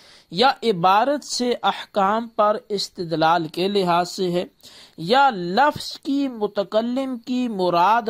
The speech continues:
پر دلالت کے لحاظ سے ہے، یا یوں بھی کہہ سکتے ہیں کہ چوتھی تقسیم متکلم کی مراد کو سمجھنے کے لحاظ سے ہے۔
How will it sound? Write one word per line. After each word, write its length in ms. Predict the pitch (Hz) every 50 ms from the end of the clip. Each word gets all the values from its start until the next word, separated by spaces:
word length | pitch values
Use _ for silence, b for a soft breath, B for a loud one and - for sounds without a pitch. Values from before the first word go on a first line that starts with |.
| 196 196
پر 220 | 220 220 240 240
دلالت 720 | 196 160 170 170 160 165 165 175 196 220 220 196 - - _
کے 180 | 180 185 208
لحاظ 440 | 220 220 220 208 190 190 190 190 180
سے 200 | - - 208 190
ہے، 180 | 185 185 196 - - B B B B B B B
یا 280 | 185 190 247 311 339 349 302
یوں 300 | 208 185 208 277 339 392
بھی 160 | 381 392 330 302
کہہ 220 | - 277 254 233
سکتے 520 | 214 - 226 208 - - _ 208 208 190
ہیں 240 | 170 175 185 247 285
کہ 140 | 285 - 254 196 -
چوتھی 440 | - 214 226 233 226 - 285 277 254
تقسیم 600 | - 226 202 - - - - 214 220 240 247 240
متکلم 800 | 220 202 185 - 185 175 - 185 185 196 208 220 233 233 233 220
کی 280 | 208 - 226 233 233
مراد 500 | 220 196 170 160 156 156 156 170 196 214 202 226 226
کو 160 | - 240 247
سمجھنے 600 | 240 - - 240 254 294 349 349 349 320 320 302 277
کے 120 | - 240
لحاظ 440 | 220 202 190 156 147 151 165 170 165
سے 220 | - - 175 165
ہے۔ 200 | 160 151 156 165